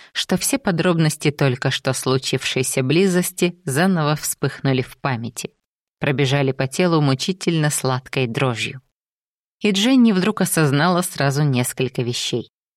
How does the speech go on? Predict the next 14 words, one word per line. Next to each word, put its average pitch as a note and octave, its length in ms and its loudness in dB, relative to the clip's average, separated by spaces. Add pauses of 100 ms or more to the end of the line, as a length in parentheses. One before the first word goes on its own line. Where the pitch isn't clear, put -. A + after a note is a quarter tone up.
(360)
Во-первых, D#3 880 0 (100)
она E3+ 240 4
больше C#3 380 0
не D3 100 4
свободна, D#3 640 0 (440)
навсегда D3+ 640 0
связана D#3 640 0
вот D#3+ 240 -2
с - 160 -8
этим D3+ 440 0
невыносимым C#3 760 2
и E3+ 200 -2
замечательным B2+ 800 0
типом. A#2+ 420 -8